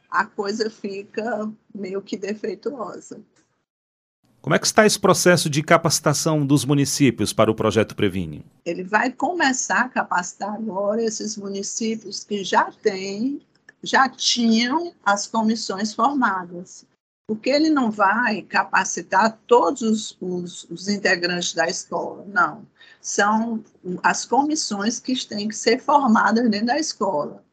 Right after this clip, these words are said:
Speaker 1: O dire-, a própria lei fala quem é que per-, quem é que deve compor a comissão.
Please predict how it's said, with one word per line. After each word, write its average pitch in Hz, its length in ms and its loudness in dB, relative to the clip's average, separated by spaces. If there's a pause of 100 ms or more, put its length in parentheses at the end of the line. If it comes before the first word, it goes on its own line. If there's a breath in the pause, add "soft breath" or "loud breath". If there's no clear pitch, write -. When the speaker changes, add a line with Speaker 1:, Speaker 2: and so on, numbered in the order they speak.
(260)
Speaker 1:
O 226 100 2
dire-, 294 460 4
a 196 120 8
própria 311 380 2
lei 233 360 2
fala 220 680 2
quem 247 240 -4
é 247 140 0
que - 120 -6
per-, 262 280 -2 (420)
quem 208 240 0
é 214 120 2
que 233 180 -10
deve 202 320 -2
compor 220 600 0
a - 20 -8
comissão. 220 680 -4